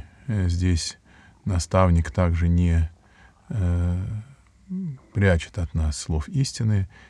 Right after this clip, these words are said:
и дает очень яркие образы о том, что ужас постигнет того,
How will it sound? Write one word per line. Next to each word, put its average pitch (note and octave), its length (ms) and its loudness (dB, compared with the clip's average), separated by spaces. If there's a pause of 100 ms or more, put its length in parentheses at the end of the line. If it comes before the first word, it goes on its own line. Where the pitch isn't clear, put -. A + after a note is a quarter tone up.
(180)
и G2 240 0
дает E2+ 460 2
очень D2+ 400 -2 (140)
яркие E2+ 460 0
образы D#2+ 680 0
о F#2 80 -6
том, F2+ 240 -2
что E2 340 -2 (380)
ужас B2+ 340 4
постигнет E2 640 -2
того, A#2+ 380 -2